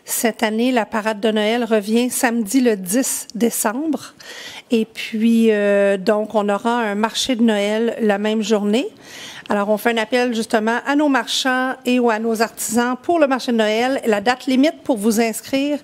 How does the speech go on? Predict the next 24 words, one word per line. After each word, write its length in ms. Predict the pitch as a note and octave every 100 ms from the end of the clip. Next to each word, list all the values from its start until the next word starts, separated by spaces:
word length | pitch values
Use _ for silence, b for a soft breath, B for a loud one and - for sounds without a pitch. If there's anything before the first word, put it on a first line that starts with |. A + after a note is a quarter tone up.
| B B B
c'est 200 | - B3
le 100 | A3+
vingt-huit 640 | A3 G#3+ B3+ - B3+ D4 - -
octobre, 800 | - - A#3+ A3+ G3+ F#3 - -
donc, 440 | G3+ G3 G3+ -
euh, 240 | G3+ F#3+ F#3+
dans 340 | F#3+ G3 G3
un 140 | G3+ G3
mois. 320 | F#3+ B3 G4+ - B B B B -
Et 180 | A3+ A3
puis, 680 | A3 - - G#3 A3 A3 A3
euh, 520 | G#3 G3+ G3+ G3+ G3+ -
il 120 | A3 G3+
y 80 |
a, 60 | G3+
euh, 420 | G3+ G3 G3 G3 -
sur 240 | - G#3+
le 120 | G#3+
site, 380 | G#3 - C4+ -
là, 100 | A#3
vous 100 | A3
allez 140 | G#3+ G3+
avoir, 540 | F#3+ G3+ G3+ G#3+ G#3
euh, 200 | G3